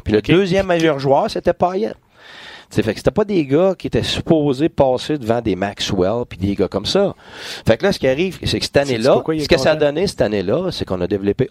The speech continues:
Speaker 1: onze joueurs qui ont joué dans la Ligue nationale.
Speaker 2: Ouais.
Speaker 1: C'est énorme. Mais c'est parce que c'était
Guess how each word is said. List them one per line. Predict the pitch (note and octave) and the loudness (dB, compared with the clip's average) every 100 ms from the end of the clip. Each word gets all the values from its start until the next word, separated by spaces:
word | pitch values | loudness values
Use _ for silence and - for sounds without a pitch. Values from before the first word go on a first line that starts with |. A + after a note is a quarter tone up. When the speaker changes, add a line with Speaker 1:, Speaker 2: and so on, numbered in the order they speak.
| - | 2
Speaker 1:
onze | D#3 D3+ A#2+ | 0 0 -2
joueurs | G#2+ A#2 A#2+ G#2 | 0 0 0 -4
qui | |
ont | G2+ | -8
joué | F#2 G2 | -6 -6
dans | F2+ | -6
la | |
Ligue | E2+ E2+ | -6 -8
nationale. | D#2 - - - _ _ - | -10 -12 -12 -16 _ _ -20
Speaker 2:
Ouais. | G#2 - - A#2 A2 | -20 -20 -20 -18 -6
Speaker 1:
C'est | - - | -4 -2
énorme. | F2+ B2+ D#3 C#2 A#1 _ - - | 0 0 -2 -6 -18 _ -20 -8
Mais | D#2+ F2+ | -6 -4
c'est | F#2 | -4
parce | - C3+ - - | -2 -2 -2 -2
que | A#2+ E3+ | 2 2
c'était | F#3 F#3 - C3+ D#3 | 0 -6 0 0 -2